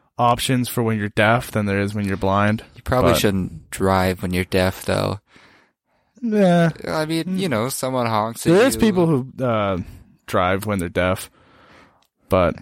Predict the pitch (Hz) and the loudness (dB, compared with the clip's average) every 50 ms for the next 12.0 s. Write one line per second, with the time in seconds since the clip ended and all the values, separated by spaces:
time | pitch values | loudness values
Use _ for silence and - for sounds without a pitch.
0 | - - - - _ _ _ _ _ _ _ 196 175 - 170 175 185 165 - - | -16 -20 -20 -20 _ _ _ _ _ _ _ -12 -12 -12 -6 -4 -2 -2 0 0
1 | 117 113 113 113 107 104 98 95 101 98 101 - - _ _ - 98 113 123 - | 0 0 2 4 4 4 2 2 2 0 0 -2 -6 _ _ 0 2 2 0 -2
2 | 120 110 98 95 - - 110 95 92 95 95 95 92 92 95 95 95 - - - | -2 -2 -2 -2 -4 -4 -6 -4 -4 -4 -6 -4 -4 -2 0 2 2 2 4 4
3 | 107 101 95 95 92 - 120 110 101 92 101 98 - - 90 104 101 98 - - | 4 4 2 2 2 2 2 2 2 0 -2 -4 -4 -4 -4 -2 -2 -2 -2 -2
4 | - 98 90 98 95 92 95 95 80 90 92 98 95 101 95 95 92 - - - | -4 -4 -2 0 2 2 2 2 2 2 2 2 2 0 -2 -2 -2 -2 0 0
5 | 101 104 104 104 95 92 98 101 - - - 92 92 92 90 - 87 73 73 78 | 0 0 0 -2 -2 -2 -2 -4 -4 -2 0 2 0 0 0 0 -2 0 0 0
6 | 65 - - _ - - - - - - _ 139 139 135 131 123 139 147 147 131 | -2 -4 -8 _ -20 -20 -20 -20 -20 -12 _ 2 2 2 4 4 2 4 4 2
7 | 123 101 113 127 120 101 90 92 - - - _ _ _ _ 95 92 104 _ 104 | 0 0 0 0 0 -2 -4 -6 -8 -10 -14 _ _ _ _ -16 -16 -10 _ -10
8 | 95 - - 98 98 95 - 110 98 104 107 110 104 104 110 117 113 107 95 95 | -6 0 0 0 0 0 -2 -4 -4 -4 -4 -4 -4 -2 -2 -2 -4 -4 -4 -4
9 | 95 92 90 - - - - - 87 95 101 110 - 127 120 120 127 131 139 147 | -6 -6 -6 -10 -14 -10 -8 -6 -4 -4 -6 -6 -4 -6 -4 -4 -4 -6 -8 -12
10 | _ _ _ _ _ _ _ _ _ 180 165 113 92 92 - - - 107 98 135 | _ _ _ _ _ _ _ _ _ -2 -2 0 -2 -4 -8 -8 -10 -8 0 2
11 | 196 202 196 208 202 185 175 170 160 139 120 107 95 87 101 117 _ - - - | 2 2 4 4 4 4 4 2 0 -2 -4 -4 -4 -6 -8 -10 _ -16 -18 -18